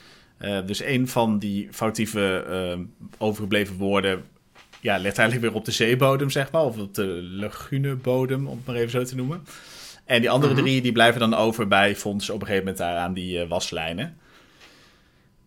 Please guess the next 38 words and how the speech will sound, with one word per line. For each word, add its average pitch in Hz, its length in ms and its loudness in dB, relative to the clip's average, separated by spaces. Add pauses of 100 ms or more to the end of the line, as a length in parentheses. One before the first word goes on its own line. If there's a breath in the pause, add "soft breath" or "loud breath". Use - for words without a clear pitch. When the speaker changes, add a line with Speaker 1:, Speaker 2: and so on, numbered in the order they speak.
(120)
Speaker 1:
Ehm, 147 800 0 (800 loud breath)
ja. 120 480 2 (920 soft breath)
Ik - 120 -10
denk 123 140 2
dat 131 120 2
we 139 100 0
er 123 340 -2
ook 139 240 0
wel 151 200 4
weer 147 120 4
alles 147 260 2
een 143 60 0
beetje 139 280 0
over 147 200 -4
gezegd 139 420 -2
hebben, 101 260 -2
om 101 140 -4
het - 360 -8 (400)
maar 104 200 -6
even 101 200 -2
zo 104 220 -4
te 98 100 -6
Speaker 2:
Ja, 117 320 6
het 113 140 -4
was 131 180 4
verder 135 280 6
niet 127 120 2
een 123 80 0
hele - 20 2
Speaker 1:
samenvatten. 120 360 0
Speaker 2:
spectaculaire 120 640 -2
opdracht 120 440 -2
of - 80 -14
zo. 131 80 -6
Speaker 1:
Nee, 139 340 2
vond 127 180 -6
ik 123 120 -6
ook. 113 360 -2